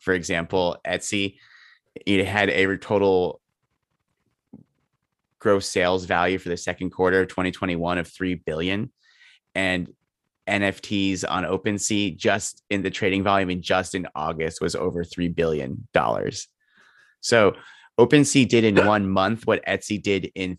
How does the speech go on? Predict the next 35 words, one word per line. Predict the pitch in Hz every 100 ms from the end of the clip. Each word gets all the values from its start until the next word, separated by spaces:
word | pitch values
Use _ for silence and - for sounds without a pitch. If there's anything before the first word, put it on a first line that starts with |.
| -
three | - 92 98
months, | 90 82 78 -
and | 98
Etsy's | 95 101 110 95
been | 104
around | 92 87 90
<laughs> | 87
for | -
so | - 117 131 110
long. | 98 98 101 104
Like, | 101 110
this | 117 101 110 107
is | 113
just, | 117 - -
this | 107 101
is, | 98 87 - _ _
it's | 107 92
just | 107 95
mind | 95 85 87
blowing | 85 87 87 82
to, | 87
to | - 95
when | 95
you, | 92
when | 92 92
you | 87
see | - 90
these | 85 82
stats | - 80 73 -
stack | - 82 85
up | 82 82
next | 85 -
to | 85
each | -
other. | 73 65 -